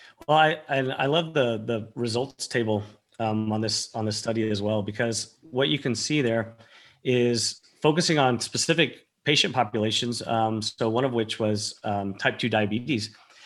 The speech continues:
and just the fact that, um, the results were showing that intermittent fasting is more effective than caloric restriction for weight loss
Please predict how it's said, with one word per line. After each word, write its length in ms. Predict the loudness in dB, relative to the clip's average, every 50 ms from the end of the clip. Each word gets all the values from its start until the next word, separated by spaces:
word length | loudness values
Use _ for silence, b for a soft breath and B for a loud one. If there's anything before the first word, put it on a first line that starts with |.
| b b b b
and 240 | 0 2 2 2 2
just 140 | 2 0 0
the 60 | 0 2
fact 300 | 4 4 4 4 4 4
that, 260 | 4 4 2 0 b b b b b b b b
um, 220 | 4 4 6 6 4
the 60 | 2
results 360 | 2 2 2 2 2 0 0 -2
were 80 | -2
showing 540 | -2 -2 -2 0 2 2 4 4 2 2 2
that 180 | 0 -2 -2 0
intermittent 420 | 0 2 4 4 2 2 0 -4 -6 -12 -10 _ 2
fasting 480 | 4 4 4 4 2 -2 -2 -2 0
is 220 | 0 0 0 0 0
more 380 | 0 2 2 4 6 6 6
effective 760 | 4 4 2 2 2 2 0 0 0 0 0 -2 -4 -10 -16 -8
than 480 | -4 0 0 2 2 0 0 0 -2 -2 -4 -2
caloric 360 | 0 2 4 4 4 4 2 -2
restriction 440 | -6 -4 -4 -4 -4 -4 -6 -4
for 220 | -2 0 0 2 2
weight 240 | 2 0 0 0 0
loss 380 | 0 2 2 0 0 -4 -6